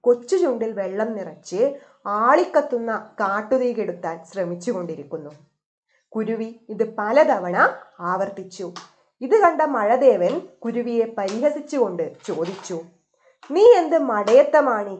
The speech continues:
കാണിക്കുന്നത്? ഇത്തിരി പോന്ന നിനക്ക് ഈ കാട്ടുതീ കെടുത്താനാവുമോ?" അപ്പോൾ എന്താണ് സംഭവിച്ചത്? ഒരു കാട്ടില് ഒരുപാട് മൃഗങ്ങളും പക്ഷികളും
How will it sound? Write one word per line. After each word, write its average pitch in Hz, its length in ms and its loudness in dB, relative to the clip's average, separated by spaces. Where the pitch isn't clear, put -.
കാണിക്കുന്നത്? 175 720 -8
ഇത്തിരി 311 360 2
പോന്ന 294 260 4
നിനക്ക് 254 460 0
ഈ 214 260 -8
കാട്ടുതീ 226 560 -2
കെടുത്താനാവുമോ?" 175 1000 -4
അപ്പോൾ 349 240 2
എന്താണ് 285 420 4
സംഭവിച്ചത്? 208 800 -6
ഒരു 285 180 -2
കാട്ടില് 220 580 0
ഒരുപാട് 294 680 4
മൃഗങ്ങളും 214 920 2
പക്ഷികളും 220 540 -4